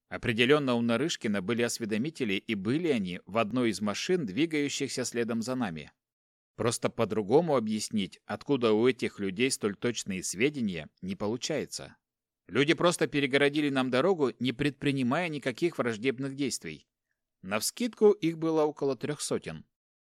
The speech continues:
Разобрались мы с ними, даже не покидая машины. Пара минут, и люди перед нами лежали в отключке.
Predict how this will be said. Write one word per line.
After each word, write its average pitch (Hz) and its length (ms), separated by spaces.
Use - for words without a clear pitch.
Разобрались 185 720
мы 156 120
с - 100
ними, 147 200
даже 151 280
не 156 100
покидая 123 480
машины. 87 520
Пара 180 280
минут, 170 460
и 127 140
люди 190 240
перед 151 300
нами 139 220
лежали 110 400
в 101 60
отключке. 101 640